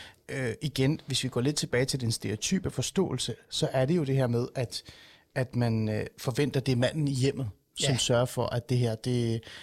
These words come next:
Speaker 1: det udføres, ikke, øh, i bund og grund. Og det gør de på baggrund af nogle patriarkalske og nogle, øh, religiøse eller æres, øh, hvad hedder det, kodex og så videre, og så videre, som man også kan sige, man tager med hjemmefra,
Speaker 2: Ja.
Speaker 1: fra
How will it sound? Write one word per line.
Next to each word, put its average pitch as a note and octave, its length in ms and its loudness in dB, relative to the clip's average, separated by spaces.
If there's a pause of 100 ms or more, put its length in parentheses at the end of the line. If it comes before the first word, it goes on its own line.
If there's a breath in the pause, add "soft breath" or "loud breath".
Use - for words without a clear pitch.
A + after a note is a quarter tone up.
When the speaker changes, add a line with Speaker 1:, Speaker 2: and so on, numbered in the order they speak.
(220 loud breath)
Speaker 1:
det C3 160 2
udføres, - 580 0
ikke, C#3+ 260 0
øh, A#2 280 2
i B2+ 60 -2
bund A2+ 240 0
og A2+ 60 -4
grund. A2 200 -2
Og C3 100 0
det C3+ 80 -2
gør C3+ 160 4
de D#3 80 0
på - 120 -2
baggrund B2+ 400 2
af A2 220 0 (340 loud breath)
nogle A#2 140 2
patriarkalske B2+ 1080 0
og A#2 80 2
nogle, G#2+ 360 0
øh, G2+ 60 -2 (140)
religiøse E3+ 560 2
eller A#2+ 180 0
æres, C3 380 0
øh, C3+ 100 2 (300)
hvad - 140 -8
hedder A#2 80 4
det, A2 140 -2
kodex C3+ 560 0
og B2 240 0
så A#2+ 80 2
videre, B2 200 0
og A#2+ 60 0
så A#2+ 100 -4
videre, A#2 220 2 (300 loud breath)
som F3+ 140 2
man G3 120 4
også A#3 120 0
kan F3+ 100 -4
sige, C#3 220 0
man B2 140 2
tager B2+ 160 2
med A#2+ 160 4 (380)
hjemmefra, A2+ 720 0
Speaker 2:
Ja. C3 120 -8
Speaker 1:
fra A2+ 180 0